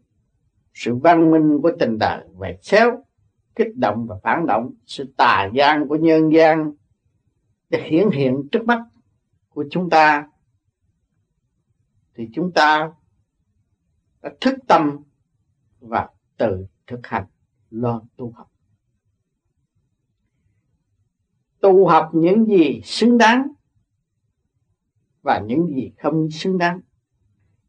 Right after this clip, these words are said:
kinh nào đáng đọc và kinh nào không đáng đọc, cái đó là tùy trình độ, tùy thức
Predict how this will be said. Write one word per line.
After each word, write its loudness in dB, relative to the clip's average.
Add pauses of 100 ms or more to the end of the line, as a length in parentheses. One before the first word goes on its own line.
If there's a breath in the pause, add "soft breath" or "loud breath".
(140)
kinh 4
nào 4
đáng 0
đọc -2
và -20 (120)
kinh 0
nào 0
không -10
đáng -4
đọc, -14 (380)
cái -6
đó 0
là -8 (160)
tùy 4
trình -4
độ, -4
tùy -4
thức -6